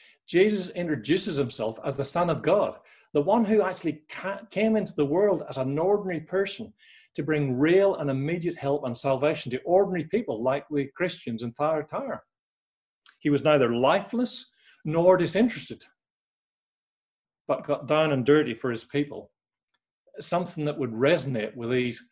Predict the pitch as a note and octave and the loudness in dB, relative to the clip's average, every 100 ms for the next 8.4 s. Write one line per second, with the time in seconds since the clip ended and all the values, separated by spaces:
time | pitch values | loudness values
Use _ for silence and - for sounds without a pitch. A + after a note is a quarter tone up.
0 | _ _ A2+ C3+ C3+ B2+ G#2+ A#2 B2 - | _ _ -2 -2 -2 -4 -4 -2 -4 -4
1 | A2+ C3 B2 - B2 G#2+ - G2 F2 - | -2 -2 -2 -4 -4 -4 -6 -10 -10 -20
2 | _ _ _ _ _ _ _ _ _ _ | _ _ _ _ _ _ _ _ _ _
3 | _ _ _ _ _ - - _ _ _ | _ _ _ _ _ -20 -20 _ _ _
4 | _ E3+ A3 G3 D#3 B3 F#3 F#2 - - | _ 4 6 6 4 4 4 0 -8 -6
5 | C3+ A2+ D3+ F3+ F3+ G#2+ F2 - _ - | -6 0 2 2 2 -2 -12 -18 _ -8
6 | A#2+ G#2+ D#3+ F3+ G#2 F#2 G#2+ - E3 F3 | -8 -2 -2 0 -4 -10 -14 -2 0 2
7 | C#3 G#2+ A2+ - E3 D#3+ A#2+ G#2+ C#3+ C#3+ | 0 -6 -6 -2 -2 -2 -6 2 2 2
8 | - C#3 D3 B2+ | -2 0 0 0